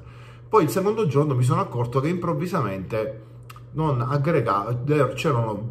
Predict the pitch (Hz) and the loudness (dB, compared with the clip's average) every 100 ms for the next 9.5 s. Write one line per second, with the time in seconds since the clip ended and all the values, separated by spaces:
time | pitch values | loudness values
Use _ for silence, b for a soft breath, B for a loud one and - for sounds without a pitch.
0 | - 156 151 131 151 151 131 98 98 110 | 2 2 4 2 2 2 0 -2 -6 -2
1 | 131 147 196 151 101 131 139 120 110 156 | 0 2 0 0 -2 -2 -2 -2 0 2
2 | 160 117 120 160 120 101 90 87 92 101 | 2 2 2 2 0 -2 -6 -6 -8 -4
3 | 127 123 98 98 98 98 101 - B B | 0 0 2 0 0 -4 -6 -8 B B
4 | B B 175 151 110 107 - 170 143 123 | B B 0 2 0 -2 -2 0 2 2
5 | 123 156 143 98 85 87 90 92 - - | 2 2 2 0 -4 -6 -8 -10 -12 -16
6 | - B B B B - 202 196 131 127 | -20 B B B B -2 0 2 2 0
7 | - 127 117 117 - 147 143 151 117 107 | -2 0 0 0 -4 -6 0 2 2 0
8 | 123 120 113 107 92 104 - 98 - - | -4 -2 -4 -4 -4 -6 -8 -10 -12 -14
9 | - 151 - - | -4 -4 -4 -10